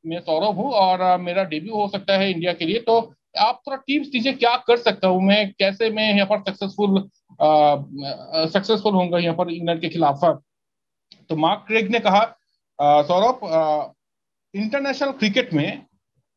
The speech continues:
first ball से last ball तक जितने दिन तुम खेलोगे, pressure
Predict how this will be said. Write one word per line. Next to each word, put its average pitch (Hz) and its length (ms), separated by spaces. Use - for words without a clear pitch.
first 277 340
ball 196 220
से 208 280
last 214 320
ball 151 140
तक 127 220
जितने 202 260
दिन 240 180
तुम 240 160
खेलोगे, 190 520
pressure 285 380